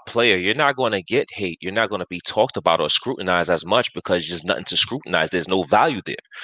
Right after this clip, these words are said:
Uh, Josh Allen, he continues to get scrutinized and he continues to change the narrative. Uh, before,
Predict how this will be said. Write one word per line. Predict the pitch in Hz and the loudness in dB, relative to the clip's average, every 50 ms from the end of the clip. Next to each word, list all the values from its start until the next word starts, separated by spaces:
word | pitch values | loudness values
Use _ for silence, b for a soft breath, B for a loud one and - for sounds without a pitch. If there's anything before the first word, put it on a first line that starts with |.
| B B B B - | B B B B 2
Uh, | 87 87 80 82 | 4 4 4 4
Josh | - - 117 113 120 123 - - | 4 4 4 4 4 4 4 4
Allen, | 117 120 156 143 127 107 104 98 95 | 4 6 6 4 4 2 0 -2 -4
he | 117 123 - | -6 -6 -6
continues | - 123 98 - - 143 135 120 117 117 113 - | -6 -8 -6 -4 -4 -4 -4 -4 -4 -6 -4 -4
to | 110 98 | -6 -2
get | 95 107 98 82 - | 2 2 2 4 2
scrutinized | - - - 131 120 95 117 120 113 110 110 110 110 - B B B B | 0 -2 -2 -2 -4 -2 0 2 4 4 6 4 2 0 B B B B
and | - 92 98 | -6 -6 -2
he | 104 120 117 | -2 -4 -4
continues | - 123 104 - - - - 147 135 123 117 117 117 - | -2 -4 -6 -2 -2 0 0 0 0 -2 -4 -4 -4 -2
to | - 107 | -4 -4
change | - - - - 117 117 123 110 - | 0 0 2 2 2 2 0 -2 -4
the | - 98 | -4 -4
narrative. | 92 92 98 110 131 123 95 78 78 - - - - - B B B B B B B B - | -4 0 2 4 4 4 2 0 -2 -4 -8 -12 -20 -20 B B B B B B B B 4
Uh, | 95 98 95 | 6 6 6
before, | - 98 95 - - - 123 127 123 117 107 | 6 4 0 0 4 6 6 8 8 6 4